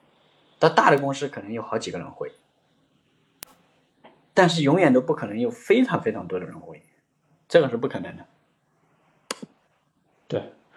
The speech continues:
Speaker 2: 换句话理解，如果说一个公司有很多人在这个领域都有这个 sense 的话，那这个公司未来的增长潜力一定是无限的，因为每个人如果独立出来，他都可以去 lead 一大块业务。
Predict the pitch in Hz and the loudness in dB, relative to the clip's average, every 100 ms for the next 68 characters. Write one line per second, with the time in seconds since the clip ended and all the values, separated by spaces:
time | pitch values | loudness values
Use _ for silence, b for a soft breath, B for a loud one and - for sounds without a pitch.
0 | _ - 196 151 147 120 123 98 - - | _ 2 6 6 4 2 0 -2 -2 0
1 | 135 147 113 131 117 139 123 139 - 139 | 4 6 6 4 4 4 4 0 2 4
2 | 127 120 120 92 110 120 101 120 120 110 | 6 4 2 2 6 6 6 4 4 4
3 | 90 - 95 - 196 123 104 - - 185 | 2 -6 2 6 8 6 2 0 4 4
4 | 139 - - 95 - - _ b b b | 4 -4 -10 -8 -10 -14 _ b b b
5 | b _ - 143 139 185 123 123 123 127 | b _ 2 2 4 4 4 2 -2 4
6 | 139 113 98 98 - 143 92 90 98 101 | 6 6 4 2 2 4 2 -2 -2 -2
7 | 92 104 175 151 - - - 101 - - | -2 0 2 2 -2 -10 -6 -6 -6 4
8 | 170 175 120 92 170 139 117 127 117 - | 6 8 8 8 8 8 6 4 4 6
9 | 110 120 101 92 - 151 214 208 98 95 | 4 4 2 0 2 6 6 4 -4 -2
10 | 104 107 123 92 90 98 - 90 - | -4 0 0 0 0 -2 -2 -12 -16